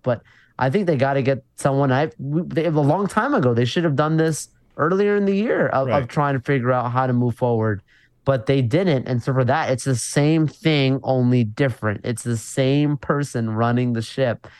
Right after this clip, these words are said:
Speaker 1: And it's, you're gonna have the same results. That's the definition of insanity. I do, like, people are gonna be, could be shocked. I love Xbox. There's no way anything's gonna go wrong with it. Everything's fine.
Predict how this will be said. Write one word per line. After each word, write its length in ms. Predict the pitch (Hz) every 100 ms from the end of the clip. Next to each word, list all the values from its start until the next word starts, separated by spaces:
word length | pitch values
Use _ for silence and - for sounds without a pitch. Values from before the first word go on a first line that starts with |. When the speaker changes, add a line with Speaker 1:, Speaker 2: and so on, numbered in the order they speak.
| - -
Speaker 1:
And 120 | 120
it's, 200 | 117 - -
you're 140 | 123
gonna 240 | 120 131
have 200 | 123 123
the 60 | 110
same 260 | 107 127 117
results. 380 | 113 123 110
That's 220 | - - -
the 80 |
definition 600 | 131 131 131 127 117 117
of 140 | 110 101
insanity. 560 | 101 139 131 107 98 - - - _
I 100 | 143
do, 240 | 123 151 156 -
like, 300 | 160 147 131 - - -
people 400 | 170 165 190 196
are 100 | 151
gonna 180 | 160
be, 200 | 156 147
could 140 | 131 151
be 100 | 123
shocked. 360 | - 160 143
I 120 | 131 190
love 260 | 240 370
Xbox. 580 | 196 160 - 151 131 -
There's 220 | - 320
no 120 | 190 143
way 220 | 127 123
anything's 340 | 123 117 113
gonna 240 | - 120 113
go 100 | 117
wrong 320 | 107 117 127
with 140 | 165
it. 100 | 180 -
Everything's 560 | 208 226 233 240 233
fine. 680 | - - 233 247 233 160 113